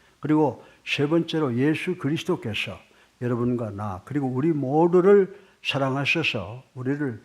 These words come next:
구원하시기 원하셨기 때문이라고 말씀을 드렸습니다. 기억하시죠?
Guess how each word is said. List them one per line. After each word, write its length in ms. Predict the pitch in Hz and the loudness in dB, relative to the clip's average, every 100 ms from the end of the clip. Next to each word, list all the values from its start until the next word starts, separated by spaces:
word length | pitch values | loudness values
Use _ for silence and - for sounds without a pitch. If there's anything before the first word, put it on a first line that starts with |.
| _ _ _ | _ _ _
구원하시기 840 | - 139 151 170 175 139 123 - 156 | -2 4 6 6 2 -4 -8 -4 -2
원하셨기 720 | 123 123 151 156 - 147 135 - | 0 2 2 0 -4 -6 -8 -8
때문이라고 680 | 117 117 120 123 143 143 - _ - | -6 -4 -2 -2 -2 -4 -8 _ -8
말씀을 440 | 110 110 127 104 - | -6 -6 -10 -12 -10
드렸습니다. 680 | 120 101 - 104 - 85 - | -8 -8 -10 -14 -18 -20 -20
기억하시죠? 720 | - 135 131 123 - 143 170 | 0 2 2 0 -4 -4 -4